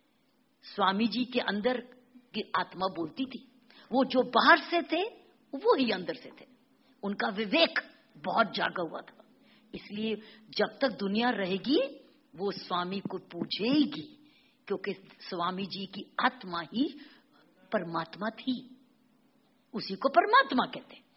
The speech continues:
लेकिन अब पता चला कि नुकसान कहाँ हुआ। हमने सब्जेक्ट तो सारे सिखा दिए,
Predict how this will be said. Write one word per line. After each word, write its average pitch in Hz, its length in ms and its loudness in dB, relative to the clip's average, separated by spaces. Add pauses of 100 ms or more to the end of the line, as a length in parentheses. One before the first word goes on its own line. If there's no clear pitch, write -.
(360)
लेकिन 359 320 6
अब - 360 0
पता 339 200 10
चला 320 420 8
कि - 340 0
नुकसान 294 520 4
कहाँ 285 260 2
हुआ। 339 300 2 (540)
हमने 302 300 4
सब्जेक्ट 247 480 4
तो 403 160 -2
सारे 381 260 4
सिखा 311 280 -2
दिए, 233 400 -2